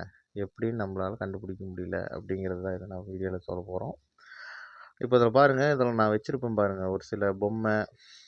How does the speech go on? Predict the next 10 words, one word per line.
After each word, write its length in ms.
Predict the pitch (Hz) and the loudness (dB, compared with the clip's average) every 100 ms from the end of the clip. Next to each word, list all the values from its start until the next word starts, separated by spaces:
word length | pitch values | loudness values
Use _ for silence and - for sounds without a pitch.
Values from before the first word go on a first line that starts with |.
| _ _ _ _ _ _ _ - _ | _ _ _ _ _ _ _ -20 _
அதுல 320 | 110 110 107 104 | 4 4 4 2
உண்டான 300 | 104 110 110 | 4 4 4
கலசம், 540 | - 98 104 104 98 98 | 2 2 2 0 -2 -4
அதுக்கு 300 | - 98 98 | -8 -8 -6
உண்டான 360 | 101 107 107 104 98 92 | 0 2 2 2 0 -2
ஸ்தம்பனம், 600 | - 101 104 117 113 113 | -4 -4 0 0 0 0
பேதனம், 520 | 104 107 107 107 107 107 - - - - - | 2 2 2 -2 -4 -6 -16 -20 -20 -20 -8
அ, 80 | - | -2
மாரணத்துக்கு 600 | 104 107 110 107 107 98 | 4 6 4 2 -4 -4
உண்டான 320 | 98 101 101 | 0 2 2